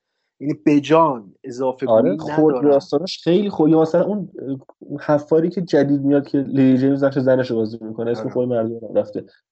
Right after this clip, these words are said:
Speaker 2: اون دوتا مثلاً میاد شکل رابطه‌شون نشون می‌ده، خیلی درست داره کار می‌کنه همشون، یعنی همشون مکمل همدیگه می‌شن و می‌بینیم که در کنار این، اه، حالا رابطه اصلی که خود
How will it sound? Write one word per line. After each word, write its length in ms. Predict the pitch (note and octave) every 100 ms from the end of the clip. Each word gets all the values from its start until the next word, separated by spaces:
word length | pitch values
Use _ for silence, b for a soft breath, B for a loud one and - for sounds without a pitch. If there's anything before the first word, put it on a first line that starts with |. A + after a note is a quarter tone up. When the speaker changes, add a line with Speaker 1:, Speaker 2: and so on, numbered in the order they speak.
| _ -
Speaker 2:
اون 160 | E3+
دوتا 260 | D#3+ D#3 D3
مثلاً 280 | D3 C3+ C3+
میاد 200 | C3+ C#3
شکل 300 | - C#3+ C#3+
رابطه‌شون 520 | C#3 B2 B2+ B2+ C3
نشون 240 | A#2 B2
می‌ده، 300 | A#2+ A#2 A2+ A2 _ _ _
خیلی 440 | - - G3+ C4+ B3+
درست 300 | A3+ F3 E3+
داره 140 | C#3+
کار 240 | C3 A#2
می‌کنه 300 | G#2+ G2 G#2
همشون، 480 | G2+ G2 F#2 - G2
یعنی 160 | G#2+ C#3
همشون 440 | C#3+ C#3+ D#3+ F#3 E3+
مکمل 420 | D3 C#3 C3 D3+
همدیگه 420 | E3 C#3 B2+ C#3
می‌شن 460 | E3 - E3+ F3 F#3 _ _ _ -
و 160 | C3
می‌بینیم 320 | C3 D3 F3
که 180 | F3+ F#3+ F3 - C#3 C3+
در 220 | C3+ C3+
کنار 440 | C3 B2+ C#3+ D#3
این، 420 | E3 C3 C3 B2 - _ _ -
اه، 360 | C3+ G#2+ - B2
حالا 240 | B2+ C3
رابطه 360 | C3+ B2 B2 B2+
اصلی 260 | A#2 B2+
که 240 | A#2+ B2+ B2 - -
خود 540 | - C3 B2 B2 A2